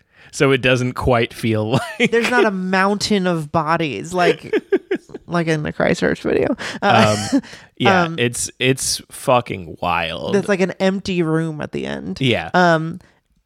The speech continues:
Speaker 2: and s-, you, he cleared the level. It feels like more than just, like,
Speaker 1: Yeah.
Speaker 2: created hundreds of dead people.
Speaker 1: So,
Speaker 2: Um,
Speaker 1: so, so he
Speaker 2: but, but you're right. Having not seen this movie, I was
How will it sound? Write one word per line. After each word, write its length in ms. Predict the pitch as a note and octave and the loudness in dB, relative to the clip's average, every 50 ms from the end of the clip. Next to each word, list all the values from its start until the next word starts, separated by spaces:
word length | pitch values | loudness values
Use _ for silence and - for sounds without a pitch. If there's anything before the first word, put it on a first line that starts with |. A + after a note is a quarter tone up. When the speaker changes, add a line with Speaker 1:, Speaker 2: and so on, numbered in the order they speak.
| _ _ - | _ _ 2
Speaker 2:
and 260 | G3 F#3+ F#3 F3+ F3+ | 2 2 4 2 0
s-, 140 | E3 - - | -2 -4 -4
you, 360 | E3+ D#3+ D#3+ D#3+ E3+ F3 E3 - | -6 -6 -4 -4 -4 -4 -4 -6
he 180 | - - G3 | -6 -4 -4
cleared 380 | E3+ - - F#3+ F#3+ F3+ F3 D#3+ | -4 -2 0 0 2 2 0 0
the 100 | F3+ E3+ | 0 -2
level. 460 | D3+ D#3 D3 D#3+ D#3 E3 D3 C3+ - - | 0 -2 -4 -4 -4 -4 -6 -4 -6 -6
It 80 | - | -6
feels 300 | - - F3+ E3+ D#3 - | -2 0 0 0 0 0
like 140 | D#3+ D#3+ D#3 | -2 -4 -4
more 200 | E3 E3 D#3 D#3 D#3+ | -2 -2 -2 -2 -2
than 200 | E3 D#3+ D#3 D#3 | -2 -2 -2 -2
just, 180 | E3 E3 - | -4 -2 0
like, 100 | - E3 E3 | 2 4 4
Speaker 1:
Yeah. 160 | D3+ C3+ B2+ | 4 4 4
Speaker 2:
created 720 | - F#3 F3 F3+ F3 F3 E3+ E3+ E3 D#3+ D#3 E3 D3+ - - _ _ _ _ - | 4 6 6 6 6 6 6 4 2 2 0 -2 -6 -8 -14 _ _ _ _ -18
hundreds 540 | - - - F#3+ F#3 E3+ E3 F3 E3+ D#3+ - | -6 0 2 2 2 2 2 2 0 0 0
of 100 | E3 D#3+ | -2 0
dead 280 | - E3+ D#3+ D#3+ D#3+ | 2 2 2 2 2
people. 320 | F3+ E3+ D#3+ D#3+ D#3 D#3 D#3 - - - - D3+ - - | 0 0 0 0 -2 -4 -4 -6 -10 -16 -16 -8 -2 2
Speaker 1:
So, 280 | F#3+ F#3 F3+ F#3 F#3 - | 4 4 4 4 2 2
Speaker 2:
Um, 60 | D#3 | 0
Speaker 1:
so, 160 | - G3+ F#3+ | 0 0 2
so 160 | - - F#3+ F3 | 2 2 2 2
he 200 | D#3+ F#3 F#3 F3+ | 0 0 2 2
Speaker 2:
but, 180 | A#3+ A#3+ - F#3+ | 2 2 2 2
but 200 | A#3 G3 B2+ - | 0 0 0 0
you're 80 | B3 | 0
right. 280 | A3 C4 C#4+ C#4 - - _ _ _ _ _ _ _ - | 2 2 0 0 -2 -8 _ _ _ _ _ _ _ -8
Having 380 | - - B3 C#4 C#4+ D4 C4+ | -4 -2 0 0 2 2 2
not 200 | B3+ A#3+ G#3+ - | 2 2 0 0
seen 340 | - - - B3+ C#4 D#4 C#4+ A3+ | -4 -4 0 2 2 2 4 2
this 140 | F3+ E3+ - | 0 0 0
movie, 300 | F#3 F#3 F3 F3 F3 - | -2 -2 0 0 2 2
I 120 | - G3 | 2 2
was 160 | F#3+ F#3+ E3 | 0 -2 -4